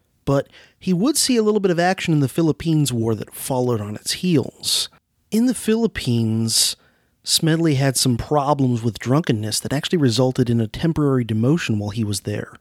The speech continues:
Later in life, he became a teetotaler and supporter of prohibition, which obviously seems to have been a reaction against his early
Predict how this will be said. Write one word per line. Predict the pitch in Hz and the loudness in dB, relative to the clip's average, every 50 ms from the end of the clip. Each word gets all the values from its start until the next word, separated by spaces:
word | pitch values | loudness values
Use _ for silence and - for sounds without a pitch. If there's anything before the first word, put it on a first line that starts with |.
| _ _ _ _ _ _ - - | _ _ _ _ _ _ -4 -2
Later | 170 208 208 208 165 | 0 2 4 4 4
in | 147 135 | 4 4
life, | 131 131 131 - - - - - - - - | 4 4 2 0 -2 -8 -14 -18 -20 -18 -4
he | - 175 170 | 0 2 2
became | 147 151 - - - - 170 156 156 156 147 147 147 135 | 4 2 2 2 0 2 2 4 4 4 4 4 2 2
a | - 131 127 127 127 | 2 2 2 2 2
teetotaler | - - 233 233 202 - 190 180 165 170 160 156 156 151 139 | 0 0 0 0 2 2 2 2 2 4 4 4 4 4 4
and | 131 131 127 | 4 2 2
supporter | - - 113 - - 156 147 135 127 | 0 -2 -4 -2 0 2 2 4 2
of | 120 - | 2 0
prohibition, | - - 127 120 120 120 160 175 165 - 131 117 113 - - - - - - - | -2 0 2 2 2 2 2 2 2 4 2 2 0 -2 -6 -14 -18 -18 -8 -2
which | 123 120 117 - - - | 0 0 2 2 2 2
obviously | - 135 135 127 127 127 120 - 127 | 4 4 4 4 2 2 2 2 0
seems | 117 - - 143 127 - | 0 2 2 0 0 0
to | - 131 | 2 0
have | 113 101 - | 0 2 2
been | 123 120 117 113 113 110 - | 2 2 4 4 2 0 0
a | 120 117 110 | 0 -2 0
reaction | 107 120 123 127 127 131 147 151 - - - 101 101 | 2 2 2 4 4 2 0 -2 -4 -6 -6 -6 -6
against | 107 110 - 113 107 110 - - - - - - - - - _ | -6 -4 -2 -2 0 0 -2 -2 -4 -6 -12 -16 -18 -20 -20 _
his | - - 120 117 110 107 104 - - | -4 0 2 2 2 2 -2 -2 -2
early | - 123 131 120 120 117 117 113 113 110 107 | 0 0 2 2 2 2 0 0 -2 -4 -6